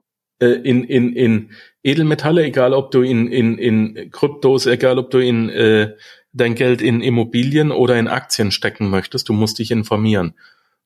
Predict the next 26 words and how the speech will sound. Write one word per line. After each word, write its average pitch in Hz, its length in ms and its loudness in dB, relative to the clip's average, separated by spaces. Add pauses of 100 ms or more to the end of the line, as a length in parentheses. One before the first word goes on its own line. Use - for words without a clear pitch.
Und 113 420 2
ich 113 160 -6
glaube, 117 320 0
dass - 300 -2
jetzt 107 640 -4
Anfang 113 540 -2
zwei, 104 300 0
oder 110 220 2
Mitte 110 280 0
zweitausendzweiundzwanzig, 107 1500 -2 (640)
ähm, 104 540 0 (1200)
auf 104 180 -4
jeden 131 340 0
Fall 117 180 0
spätestens 117 520 -2
der 113 120 0
Startschuss 113 540 -2
gegeben 101 400 0
werden 98 260 0
muss. 107 260 0
Informiere 117 800 -2
dich 127 180 -4
über 104 200 0
N 113 140 0
F 120 140 -4
Ts. 120 360 0